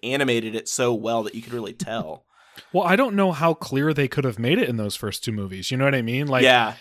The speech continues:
Speaker 2: I don't know if it was clear that she was porcelain. You could kind of assume from her face that she was probably porcelain, but they couldn't make porcelain. And then, like, I don't think they, I, I would have to go back and watch. I don't know that they were, like, animating her clothes in ways that were, like, realistic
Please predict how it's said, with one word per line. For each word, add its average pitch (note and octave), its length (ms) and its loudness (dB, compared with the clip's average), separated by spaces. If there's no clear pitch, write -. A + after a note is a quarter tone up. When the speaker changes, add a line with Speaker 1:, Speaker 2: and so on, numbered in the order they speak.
Speaker 2:
I D3+ 160 0
don't F#3 140 4
know F3+ 140 4
if D#3+ 120 -2
it D#3+ 60 -6
was C#3 120 -2
clear C#3 320 0
that C#3 140 -4
she - 100 -4
was B2+ 140 -2
porcelain. C#3 500 -2
You C3 80 -2
could C3 140 -4
kind C#3+ 200 0
of D#3+ 80 -2
assume C#3+ 300 -2
from B2 180 -6
her A2+ 120 -4
face A#2+ 360 -4
that C#3 140 -4
she C#3+ 140 -2
was C#3 140 0
probably D3+ 440 0
porcelain, F3 640 -4
but F3 120 0
they C4+ 80 4
couldn't B2+ 260 0
make A2+ 220 -2
porcelain. G#2+ 540 -6
And D3 180 -2
then, D3 120 0
like, C#3+ 300 -2
I C#3 80 2
don't G#3 160 2
think F#3 220 -2
they, C#3+ 400 4
I, D3 100 -6
I C3+ 140 0
would C#3+ 100 4
have E3+ 160 -2
to E3+ 80 -4
go D3 100 0
back B2 240 0
and A#2 120 -2
watch. C3+ 280 0
I B2+ 60 -4
don't F3+ 160 0
know D#3 100 2
that C#3 140 0
they C3 140 0
were, B2 100 2
like, A2+ 320 -2
animating A#2 600 0
her G#2 140 -6
clothes A2+ 800 2
in A2 260 -6
ways G#2+ 340 -2
that A#2 160 -6
were, G#2+ 120 -8
like, G#2 220 -6
realistic A2 520 -4